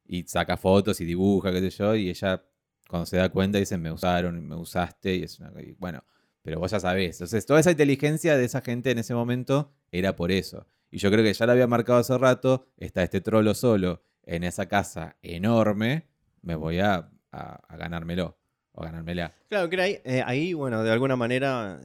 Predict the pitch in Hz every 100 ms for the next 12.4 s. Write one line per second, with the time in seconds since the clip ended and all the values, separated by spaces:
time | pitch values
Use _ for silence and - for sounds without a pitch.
0 | - _ 50 82 _ _ _ _ _ _
1 | _ _ _ _ _ _ - 127 123 123
2 | 123 104 110 104 - - 101 98 104 101
3 | 101 98 104 123 139 131 113 113 110 113
4 | 110 101 90 65 58 _ _ - 101 101
5 | 95 - - - 101 101 101 104 104 98
6 | 98 98 98 95 85 - _ 95 95 87
7 | 92 117 - _ _ _ _ _ _ 104
8 | 110 156 151 117 98 92 107 104 90 85
9 | 101 _ _ _ - 92 90 87 92 104
10 | 143 101 90 87 - 101 101 104 131 120
11 | 98 98 98 104 127 120 101 101 98 95
12 | 90 87 90